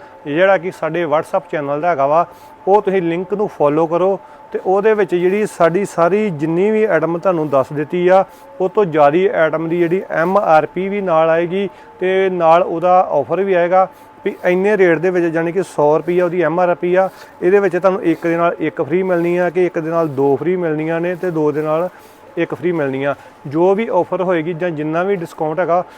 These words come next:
ਪੂਰਾ ਪੂਰਾ ਉਹਦੇ ਵਿੱਚ ਮੈਂਸ਼ਨ ਕੀਤਾ ਹੋਏਗਾ। ਸੋ ਉਹ ਲਿੰਕ 'ਤੇ ਜਾ ਕੇ ਸਾਡੇ WhatsApp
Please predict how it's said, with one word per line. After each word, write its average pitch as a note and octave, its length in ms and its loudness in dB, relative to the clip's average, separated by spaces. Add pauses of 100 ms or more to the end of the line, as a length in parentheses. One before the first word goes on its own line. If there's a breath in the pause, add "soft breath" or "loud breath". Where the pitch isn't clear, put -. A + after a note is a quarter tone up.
(200 loud breath)
ਪੂਰਾ A3 220 2
ਪੂਰਾ G3+ 240 -2
ਉਹਦੇ F#3+ 160 0
ਵਿੱਚ F#3 160 -4
ਮੈਂਸ਼ਨ D#3+ 400 -4
ਕੀਤਾ D#3+ 320 -2
ਹੋਏਗਾ। E3+ 280 2 (300 loud breath)
ਸੋ F#3+ 80 4
ਉਹ G3 180 0
ਲਿੰਕ F3+ 280 0
'ਤੇ G#3 140 -2
ਜਾ E3+ 240 2
ਕੇ E3+ 140 -6
ਸਾਡੇ E3+ 260 -4
WhatsApp D#3+ 340 -2